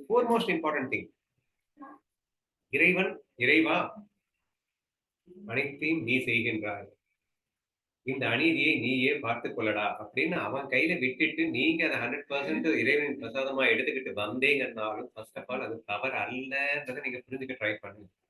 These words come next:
சரியா? But in case உங்ககிட்ட ரோல் இருந்தது அப்படின்னா, கண்டிப்பா பண்ணிதான் ஆகணும். நீங்க ஒரு போலீஸ் அதிகாரியா இருந்துகிட்டு நீங்க வேடிக்கை பார்த்துட்டு இருந்தீங்கன்னா, அது மிகப்பெரிய கர்மாவாயிடும்.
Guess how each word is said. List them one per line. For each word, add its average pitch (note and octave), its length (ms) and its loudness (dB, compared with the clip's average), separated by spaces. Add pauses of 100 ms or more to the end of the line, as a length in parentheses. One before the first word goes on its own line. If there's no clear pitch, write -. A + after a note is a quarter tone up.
(200)
சரியா? G#2+ 320 0 (1000)
But A#2+ 100 0
in B2+ 140 -2
case F#3 240 2
உங்ககிட்ட D#3 360 0
ரோல் D#3+ 300 2
இருந்தது E3 400 0
அப்படின்னா, E3 280 0
கண்டிப்பா D3+ 300 -2
பண்ணிதான் B2+ 120 0
ஆகணும். C3 560 0
நீங்க C#3 200 -4
ஒரு B2 120 -4
போலீஸ் D3+ 280 0
அதிகாரியா C3+ 320 0
இருந்துகிட்டு B2 440 2
நீங்க B2 260 -2
வேடிக்கை A#2+ 360 0
பார்த்துட்டு A2+ 40 -4
இருந்தீங்கன்னா, A2 360 -4
அது C3 200 -4
மிகப்பெரிய C3 440 2
கர்மாவாயிடும். G#2+ 640 0